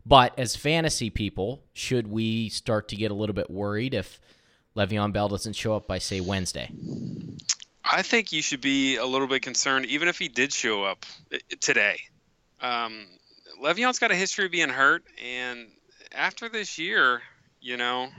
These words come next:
Speaker 2: he, he's got that franchise. What's, is this the third year they franchised him?
Speaker 1: Uh, this is the second year.
Speaker 2: Okay, second year.
Speaker 1: Yep.
Speaker 2: Um, I, I would be targeting Frank, or yeah, Le'Veon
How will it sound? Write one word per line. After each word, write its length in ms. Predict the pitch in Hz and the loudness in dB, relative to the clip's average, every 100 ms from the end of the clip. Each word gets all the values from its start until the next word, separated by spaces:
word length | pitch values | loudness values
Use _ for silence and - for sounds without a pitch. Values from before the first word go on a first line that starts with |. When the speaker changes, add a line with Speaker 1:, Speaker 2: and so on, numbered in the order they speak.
| - | -20
Speaker 2:
he, 80 | - | -20
he's 420 | 127 - - 131 | -18 -18 -14 -8
got 160 | - 143 | -4 -2
that 120 | 156 | -2
franchise. 400 | - 143 147 - | -2 -2 -2 -4
What's, 200 | 135 160 | -6 -4
is 200 | 139 117 | -2 -2
this 160 | 139 - | -2 -2
the 140 | 302 | -4
third 260 | - 214 220 | 2 4 4
year 160 | 226 226 | 2 0
they 120 | 220 | 0
franchised 600 | - 220 220 214 214 220 | 0 0 2 0 0 -6
him? 120 | 214 _ _ _ _ _ _ _ _ _ _ _ - | -12 _ _ _ _ _ _ _ _ _ _ _ -4
Speaker 1:
Uh, 120 | 123 | 0
this 240 | 139 156 | 2 0
is 120 | 160 - | -2 -2
the 120 | 123 | 0
second 340 | - 113 101 | 0 0 -2
year. 220 | 73 73 - _ _ _ - | -10 -12 -16 _ _ _ -2
Speaker 2:
Okay, 300 | 135 - 101 | 0 2 0
second 460 | - - 147 123 104 | 0 0 0 -2 -10
year. 260 | 101 92 - - 127 | -12 -14 -18 -12 -6
Speaker 1:
Yep. 100 | 117 | -6
Speaker 2:
Um, 200 | 110 107 _ _ _ _ _ _ - | -6 -14 _ _ _ _ _ _ -8
I, 180 | 139 - | -6 -4
I 220 | 123 202 | -4 -4
would 240 | 262 269 - | -4 -12 -12
be 400 | 127 127 123 - | -10 -10 -12 -10
targeting 640 | - 156 170 170 160 147 - _ _ _ - _ 127 | -2 0 2 0 -4 -6 -14 _ _ _ -20 _ -10
Frank, 320 | - 165 220 - | 0 0 0 -4
or 180 | 156 147 | -6 -6
yeah, 280 | 131 147 110 - _ _ _ _ _ _ _ _ _ _ _ _ - | -4 -6 -6 -10 _ _ _ _ _ _ _ _ _ _ _ _ -8
Le'Veon 640 | 151 220 233 185 160 151 | -2 -2 -2 -4 -2 -4